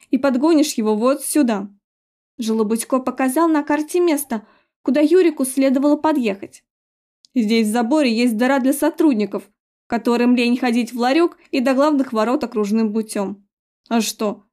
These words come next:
я тоже кое-какую информацию об Ахтырцеве собираю", пояснил он в ответ на удивленный взгляд Юрика.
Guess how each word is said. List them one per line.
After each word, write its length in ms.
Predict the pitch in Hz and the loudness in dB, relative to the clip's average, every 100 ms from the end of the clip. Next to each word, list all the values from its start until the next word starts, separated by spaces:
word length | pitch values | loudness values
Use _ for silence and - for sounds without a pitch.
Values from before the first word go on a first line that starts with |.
| _ - | _ -6
я 200 | 247 254 | -2 0
тоже 320 | 311 370 269 | 0 0 0
кое-какую 560 | 262 233 214 180 - 233 | 0 0 0 -4 -2 -2
информацию 600 | 226 247 269 320 311 226 | 0 0 0 0 -2 -2
об 80 | |
Ахтырцеве 540 | 277 302 269 254 - 196 | -2 0 -4 -4 -8 -10
собираю", 680 | - 202 220 214 196 208 _ _ _ _ _ _ _ - | -6 -4 -2 -2 -4 -8 _ _ _ _ _ _ _ -4
пояснил 520 | 226 220 - 233 - | -2 -2 -2 -4 -2
он 200 | 254 247 | -2 0
в 60 | |
ответ 380 | 254 254 349 349 _ _ - | -2 0 0 0 _ _ 0
на 100 | 294 | 2
удивленный 520 | 277 294 330 370 349 | 4 4 2 2 2
взгляд 400 | 269 247 302 302 | 2 0 0 0
Юрика. 480 | 247 214 - - | -2 -2 -4 -12